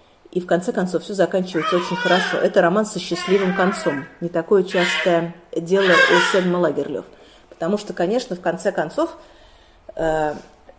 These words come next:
он выясняет, что все-таки он с этой Гертрудой, что они все-таки уже друг друга разлюбили, а у не-, у нее есть молодой человек.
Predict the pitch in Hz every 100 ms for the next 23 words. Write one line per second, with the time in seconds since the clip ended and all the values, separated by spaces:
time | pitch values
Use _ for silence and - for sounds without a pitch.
0 | _ _ _ _ _ _ _ _ _ -
1 | 208 175 175 185 170 - 170 - 170 -
2 | 165 - - 175 170 170 156 175 - 175
3 | 160 156 - 156 165 175 175 165 165 170
4 | 165 156 - 131 165 156 190 302 269 240
5 | 240 - - 170 160 160 - 170 165 -
6 | 175 175 170 160 - 165 151 151 - 160
7 | 160 302 -